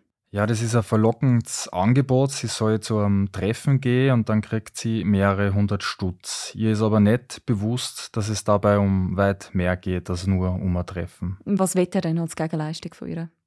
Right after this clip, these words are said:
Speaker 1: Zunächst, äh, ist nur die Rede davon, dass die, die vierzehnjährige, äh, für das Geld maximal einen Blowjob machen soll und später fordert der Mann dann immer mehr und mehr.
Speaker 2: Mhm. Also es geht um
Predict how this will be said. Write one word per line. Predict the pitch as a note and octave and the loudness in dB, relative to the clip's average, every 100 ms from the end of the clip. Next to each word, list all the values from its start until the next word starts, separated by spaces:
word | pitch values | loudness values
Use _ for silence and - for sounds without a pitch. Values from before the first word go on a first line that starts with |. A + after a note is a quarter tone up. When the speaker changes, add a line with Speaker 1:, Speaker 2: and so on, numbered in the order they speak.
| _ _ _ _ | _ _ _ _
Speaker 1:
Zunächst, | - - A2 C#3 C#3 - - - | -4 2 4 4 0 -8 -8 -2
äh, | B2 B2 A#2+ | 2 2 2
ist | A#2+ - | 0 2
nur | A#2+ B2+ | 4 6
die | D3 C#3 | 4 4
Rede | B2+ C#3 | 2 0
davon, | - C3 A#2+ A#2+ B2 A#2+ | -2 -4 0 2 2 2
dass | A2+ A2 | 0 -4
die, | - A#2 A#2 | -4 -2 -2
die | A2 | -2
vierzehnjährige, | G2+ A#2+ - - A#2 A2 A2 G#2+ G2+ G#2 G2+ G2+ G2+ G2 | -2 -4 -4 0 2 2 0 -2 -2 0 2 0 0 0
äh, | G2 F#2+ F#2 | 2 2 0
für | - | -2
das | G2 G2 - | -4 -4 -4
Geld | G2 G2 G2+ | -2 0 2
maximal | G2 F#2+ - G2+ F#2 F#2 | 0 0 -2 0 2 2
einen | F#2+ F#2 | 0 0
Blowjob | G2 B2+ C3+ C#3 B2+ | 0 0 2 -2 0
machen | A#2 A2+ - | -2 -2 -2
soll | A#2+ - G#2+ A2 A#2 A#2 | -4 -2 -2 0 0 2
und | G#2+ | 2
später | G2+ - - G2+ - A2+ G#2+ G2+ | 0 -4 -4 -4 -2 -2 0 0
fordert | G2 - - G2+ G2+ G2 - | -4 -8 -2 0 0 -2 -4
der | - | 0
Mann | F#2+ F#2 F#2+ | 2 2 2
dann | F#2 F#2+ | 0 0
immer | G2+ G2 | 2 2
mehr | F2+ F2+ F2+ F2 F2+ _ | 2 0 0 -2 -6 _
und | - F2+ - | -10 -8 -6
mehr. | E2+ E2+ F2 _ - | -6 -6 -8 _ -6
Speaker 2:
Mhm. | F#3+ E3 D3+ | -4 -4 -6
Also | F#3 F3+ | -6 -4
es | F3+ | -4
geht | - F3 F#3+ - - | 0 2 2 -2 -8
um | F#3 F3+ | -2 0